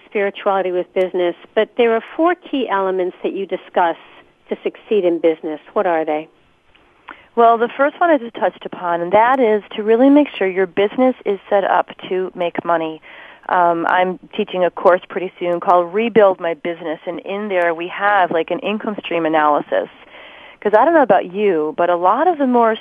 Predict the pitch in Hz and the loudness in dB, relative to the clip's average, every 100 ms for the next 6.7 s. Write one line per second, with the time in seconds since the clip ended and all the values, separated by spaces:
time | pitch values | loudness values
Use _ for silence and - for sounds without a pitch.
0 | - 214 214 214 - 208 202 202 196 190 | -6 0 2 2 -2 -4 -2 0 0 0
1 | 185 180 185 180 185 - 190 190 196 - | 2 4 4 4 0 -4 -2 -2 -4 -4
2 | 185 - - 190 185 175 170 180 165 170 | -4 -6 -10 -4 0 0 0 0 2 2
3 | - 190 170 170 - 359 - 175 165 165 | 0 -4 -6 -6 -2 -2 0 2 2 0
4 | - - - - - - - - 220 - | -10 -20 -20 -20 -20 -20 -4 4 4 6
5 | 208 226 294 392 349 233 240 202 196 180 | 4 4 6 4 4 2 0 0 0 -2
6 | - 226 262 247 226 202 | -4 -6 -2 2 4 4